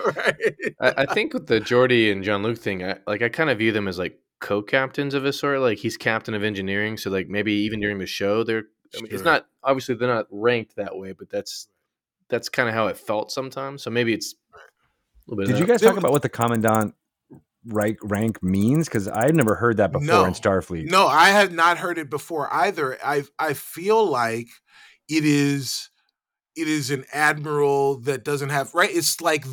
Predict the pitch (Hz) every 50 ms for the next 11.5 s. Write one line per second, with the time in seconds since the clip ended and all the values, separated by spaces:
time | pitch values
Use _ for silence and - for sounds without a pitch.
0 | 127 127 135 151 147 151 - 151 143 131 127 127 127 131 139 147 151 147 139 131
1 | 127 123 123 120 117 117 113 117 120 _ _ _ _ _ _ _ _ _ _ _
2 | _ _ _ _ _ _ _ - 139 135 127 120 107 110 131 147 147 - 165 156
3 | 139 135 120 - 151 160 143 - - 139 143 147 151 151 147 147 139 131 131 -
4 | - 151 135 117 123 127 135 127 120 110 - - - 139 143 - 127 156 175 160
5 | - 175 151 139 135 135 - 165 - 117 117 165 156 110 113 110 104 98 92 92
6 | 87 - 104 90 - - 98 98 95 - - 95 - - 80 78 73 67 67 92
7 | 90 - 123 156 165 139 - 143 156 - 180 156 165 147 127 175 233 - 214 165
8 | 170 170 170 165 151 151 - - - 143 143 147 143 139 131 123 120 - 110 127
9 | 131 220 202 160 131 - 113 104 95 92 90 87 85 85 - _ _ - - -
10 | 147 180 214 226 185 127 - - _ _ - - _ - - - 220 202 190 175
11 | 208 208 208 196 180 - - 156 185 185